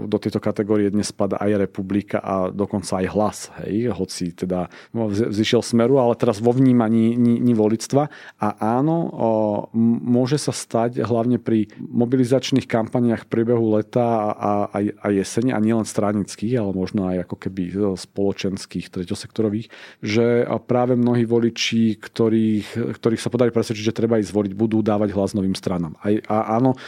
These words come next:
progresívne Slovensku bude tá strana pre mestského, pravicovejšieho, liberálnejšieho voliča, áno, určite. Ako tých štrnásť percent nie je ten strop, hej. Ako progresívne Slovensko má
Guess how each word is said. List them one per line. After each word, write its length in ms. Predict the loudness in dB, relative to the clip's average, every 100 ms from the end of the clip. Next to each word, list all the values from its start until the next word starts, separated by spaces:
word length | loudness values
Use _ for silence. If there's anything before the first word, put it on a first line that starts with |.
| -20 -4
progresívne 480 | 2 4 4 2 0
Slovensku 480 | 2 0 0 -2
bude 160 | 0 2
tá 160 | 2 -2
strana 400 | 0 0 2 -2
pre 560 | -2 0 2 2 -2 -10 -10 0
mestského, 1040 | 2 0 -2 2 2 2 2 2 2 0
pravicovejšieho, 1040 | 0 0 2 0 0 0 2 0 0 0
liberálnejšieho 1040 | 2 2 2 2 2 2 2 2 2 0 2
voliča, 320 | 0 0 -4
áno, 320 | -4 -6 -10 -8
určite. 400 | -8 -8 -10 -14 -14 -18 -10
Ako 400 | -2 0 0 _ _
tých 160 | -4 0
štrnásť 240 | 2 2
percent 320 | 0 0 2 2
nie 240 | 2 4 4 2
je 80 |
ten 80 | 0
strop, 320 | -2 -2 -2 _ -2
hej. 160 | 0 0
Ako 160 | -4 -8 _
progresívne 480 | 0 0 0 0 0
Slovensko 320 | -2 -2 0
má 160 | 2